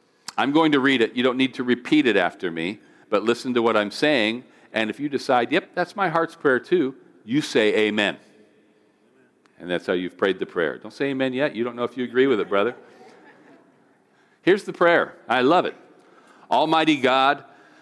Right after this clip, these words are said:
the holidays are over, and it appears I have not yet retired. It is back to work and back to routine. Please grant me the grace to be more patient,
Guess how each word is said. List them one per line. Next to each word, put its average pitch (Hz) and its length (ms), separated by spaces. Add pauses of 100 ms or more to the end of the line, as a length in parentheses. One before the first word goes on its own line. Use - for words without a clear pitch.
(120)
the 117 80
holidays 139 600
are 117 160
over, 95 300
and 98 180
it 98 120
appears 123 420
I 107 120
have 98 120
not 104 220
yet 98 160
retired. 87 600 (640)
It 101 120
is 90 100
back 101 300
to 131 100
work 95 320 (320)
and 90 160
back 90 260
to - 80
routine. 85 540 (1120)
Please 123 680
grant 110 340
me 87 140
the 82 120
grace 92 680 (360)
to 104 80
be 95 140
more 95 200
patient, - 640